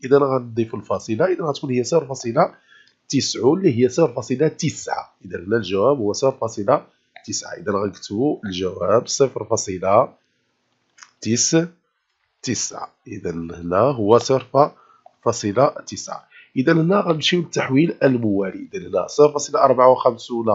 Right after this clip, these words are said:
طن كم يساوي بالقنطار؟ إذا جدول التحويلات اللي غنحتاجوه إذا هو جدول تحويلات الكتل. إذا هنا جدول تحويلات الكتل، إذا الوحدة الأساسية هي الغرام، إذا كاين الأجزاء ديالها ديسيغرام، سنتيغرام، مليغرام، والمضاعفات ديالها كاين الديكاغرام، الهكتوغرام، الكيلوغرام،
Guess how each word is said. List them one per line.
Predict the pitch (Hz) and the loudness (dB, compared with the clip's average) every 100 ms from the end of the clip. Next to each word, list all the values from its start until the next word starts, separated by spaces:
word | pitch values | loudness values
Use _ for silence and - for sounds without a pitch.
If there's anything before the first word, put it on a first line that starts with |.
| - - - | -2 -6 0
طن | 139 190 170 | 2 2 0
كم | 160 147 | -2 0
يساوي | 120 - 117 127 | -4 2 4 4
بالقنطار؟ | 147 135 - 104 - - | 0 -6 -6 -8 -10 -14
إذا | 87 95 | -12 -10
جدول | 95 101 98 | -8 -4 -4
التحويلات | 82 - 107 92 | -4 -8 -8 -8
اللي | 95 | -4
غنحتاجوه | 90 - - 95 98 190 220 _ _ - 110 | -6 -6 -8 -6 0 2 0 _ _ -14 -4
إذا | 113 | -2
هو | 101 104 123 190 220 _ _ 135 | -2 2 6 6 4 _ _ 0
جدول | 135 143 185 165 | 2 6 6 4
تحويلات | - 120 - 120 104 110 127 147 - - | -2 -6 0 2 4 8 8 8 4 4
الكتل. | 175 - 104 - - - _ _ - _ - | 4 4 -6 -10 -16 -18 _ _ -20 _ 4
إذا | 165 165 | 6 8
هنا | 196 247 - | 6 4 4
جدول | 123 151 165 | 0 4 2
تحويلات | 175 120 139 123 120 | 2 0 2 4 0
الكتل، | 104 110 170 185 | -4 -2 0 0
إذا | 156 | 2
الوحدة | 147 139 - 127 | 2 2 0 0
الأساسية | 123 113 113 - 113 104 - | 0 -4 -10 -6 -2 -2 -2
هي | 101 | -12
الغرام، | 95 95 107 143 185 196 | -12 -2 6 8 8 4
إذا | 135 127 | -2 -4
كاين | 131 | -2
الأجزاء | 120 117 120 107 | -4 -4 -6 -2
ديالها | 113 107 101 - - | 0 2 2 0 -14
ديسيغرام، | 98 113 98 107 101 90 | -14 -10 -2 2 2 0
سنتيغرام، | - 101 104 98 95 92 | -10 -8 -6 -4 -4 -10
مليغرام، | 92 95 113 170 175 | -14 -2 2 2 0
والمضاعفات | 165 147 135 131 131 | -4 4 4 4 0
ديالها | 120 107 | 0 -2
كاين | 113 110 | -4 -8
الديكاغرام، | 101 120 117 107 120 151 180 | -10 -6 -2 2 6 6 6
الهكتوغرام، | 156 123 120 120 104 127 170 | 4 2 2 0 4 6 6
الكيلوغرام، | 151 131 113 104 151 | 4 -4 0 4 4